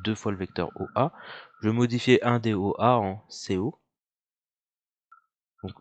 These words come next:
O A plus C O. Ah, j'aurais dû changer le premier, parce que là on va échanger les deux vecteurs. C O plus O A.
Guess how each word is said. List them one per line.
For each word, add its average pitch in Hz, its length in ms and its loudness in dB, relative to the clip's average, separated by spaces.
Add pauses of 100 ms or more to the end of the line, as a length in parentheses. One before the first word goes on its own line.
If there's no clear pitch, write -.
(120)
O 117 220 -2
A 107 380 0 (600)
plus 110 200 -8
C - 320 -6
O. 104 260 -4 (680)
Ah, - 220 -4
j'aurais 95 180 -2
dû 95 120 -10
changer 98 300 -4
le 92 80 -6
premier, 98 340 -4
parce 147 100 -6
que - 100 -6
là 95 100 0
on 98 60 0
va 90 240 -4 (120)
échanger 104 500 -6
les 95 100 -6
deux 87 120 -10
vecteurs. 98 440 -6 (600)
C - 500 -4
O 104 180 -4 (640)
plus - 380 -8
O - 200 -6
A. 107 300 -2